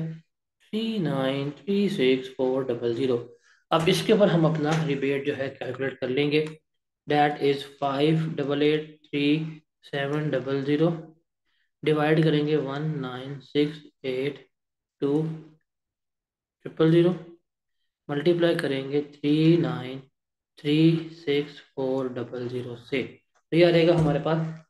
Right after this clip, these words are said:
डबल वन सेवन सिक्स सेवन फ़ोर ज़ीरो। कितना आ जाएगा हमारे पास, वन, वन सेवन सिक्स सेवन फ़ोर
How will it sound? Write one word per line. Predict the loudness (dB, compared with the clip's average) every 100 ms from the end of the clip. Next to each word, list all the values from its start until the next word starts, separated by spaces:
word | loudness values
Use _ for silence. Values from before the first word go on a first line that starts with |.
| _ -2
डबल | 2
वन | 2 2 -2 -8 -12
सेवन | -10 -4
सिक्स | 0 0
सेवन | -2 -16 _ -10 -6 -4
फ़ोर | -4 -6
ज़ीरो। | -4 -6 -8 _ _ _ _ _ _ _ -8
कितना | 0 4
आ |
जाएगा | 4 4 4
हमारे | 4 2
पास, | 0 -4 -4 -10
वन, | -8 -2 0 0 -2 -10 _ _ _ _ _ _ _ _ _ _ _ 0
वन | 2 4
सेवन | 2 0 0
सिक्स | 0 -2 -8 _ _ _ _ _ _ _ _ _ _ _ _ _ _ _ _ _ _ _ _ _ _
सेवन | -4 -2 -2 -4 -6 -4
फ़ोर | -2 -2 -4